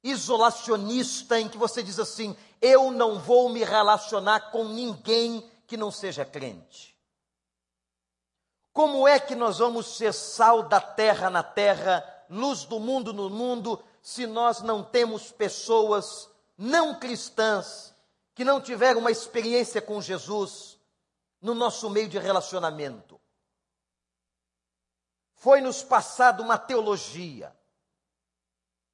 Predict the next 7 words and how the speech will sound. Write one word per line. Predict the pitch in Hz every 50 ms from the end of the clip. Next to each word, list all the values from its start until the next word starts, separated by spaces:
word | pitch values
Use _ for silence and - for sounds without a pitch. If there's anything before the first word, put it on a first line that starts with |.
| _ _
Há | - 202 254
muitos | 254 247 285 302 294 254 - - -
que | - 233
estão | - - - - 240 226 214
aqui | 185 - - - 196 190 160 135
no | 156 180 175
passado | - 196 156 - - - 190 175 165 143 135 - 113 -